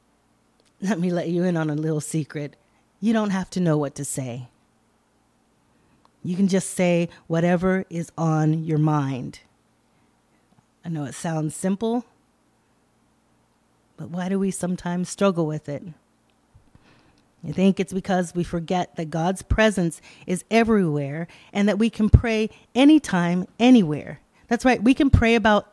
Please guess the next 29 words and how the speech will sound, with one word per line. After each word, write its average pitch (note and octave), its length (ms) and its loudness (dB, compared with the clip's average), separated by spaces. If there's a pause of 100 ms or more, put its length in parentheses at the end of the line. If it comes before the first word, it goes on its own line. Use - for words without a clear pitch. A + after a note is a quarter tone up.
(240)
anything. D3 720 0 (1400)
When F#3 180 6
you F3+ 120 6
wake G#3 240 4
in G#3+ 100 0
the F#3+ 60 0
morning, G#3+ 640 4 (680)
whether G3 220 4
you G3+ 140 4
think G#3 240 2
to G3+ 100 -4
yourself, F#3+ 460 -2 (220)
"God, F3+ 360 -4
I'm D3+ 140 0
so F3 220 -2
tired," G3+ 600 0 (240)
or F#3+ 60 -2
whether G3 220 4
you G#3 120 2
say, G3+ 340 0
"Thank G#3+ 380 -2
you, G#3+ 120 2
Lord, G3 280 4
for - 160 0
another F3 360 2
day," E3 480 2 (640)
that's F#3+ 600 0 (140)
a G3 80 -2
prayer. F#3 560 2